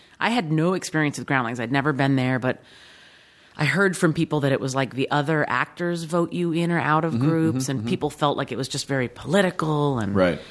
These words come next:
Speaker 1: w-, women felt upset they couldn't get ahead 'cause other women were, which I don't know, but, uh,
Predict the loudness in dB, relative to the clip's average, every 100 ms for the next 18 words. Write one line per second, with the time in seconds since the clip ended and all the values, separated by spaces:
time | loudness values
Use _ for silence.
0 | -20 -20 -20 _ _ -14 -12 -8 -2 2
1 | 2 2 2 0 -2 -8 -4 0 0 0
2 | -2 -4 -4 -2 -2 -4 -4 0 0 0
3 | -4 -2 -2 0 2 2 0 -2 -8 _
4 | -4 -2 0 0 2 2 2 0 0 0
5 | -2 -4 -12 -10